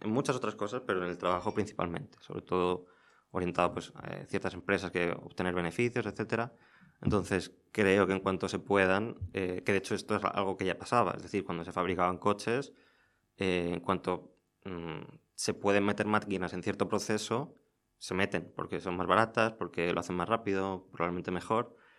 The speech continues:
Eh, entonces, esto tampoco es nuevo, esto es algo que ya lleva pasando durante mucho tiempo, pero al expandir las capacidades de las máquinas, eh, se va a expandir también su uso en ciertas tareas que,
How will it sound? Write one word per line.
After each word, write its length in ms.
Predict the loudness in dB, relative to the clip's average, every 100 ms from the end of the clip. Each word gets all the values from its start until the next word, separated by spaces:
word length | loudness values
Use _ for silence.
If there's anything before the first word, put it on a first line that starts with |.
| _ _ _ _ -2
Eh, 220 | 0 2
entonces, 460 | 0 -2 -2 -6 -10 _ _ _ _ _ _ -10
esto 220 | -6 -2
tampoco 300 | -2 -2 -2
es 60 | 0
nuevo, 440 | 2 2 0 -6
esto 280 | -12 -10 -6
es 80 | 0
algo 140 | 0
que 100 | 2
ya 60 | 2
lleva 160 | 2 0
pasando 260 | -4 -2
durante 240 | -2 -2 -6
mucho 220 | -6 -4
tiempo, 380 | 0 0 -2 -4
pero 440 | -2 -2 -4 -14 _ _ _ _ _ _ -2
al 220 | 0 0
expandir 720 | 0 0 0 2 2 2 0
las 160 | -4
capacidades 640 | -4 -2 -2 2 2 2 2
de 100 | 2
las 120 | 2
máquinas, 640 | 2 0 0 -2 -4 -12 _ _ _ _ _ _
eh, 480 | -4 -2 -4 -6 -6
se 120 | 2
va 80 | 2
a 20 |
expandir 420 | 2 0 2 2
también 260 | 2 2 0
su 200 | 2 2
uso 400 | 2 0 -2 0
en 120 | -4
ciertas 320 | -4 -4 -2 0
tareas 360 | 2 2 -2
que, 300 | -4 -8 -8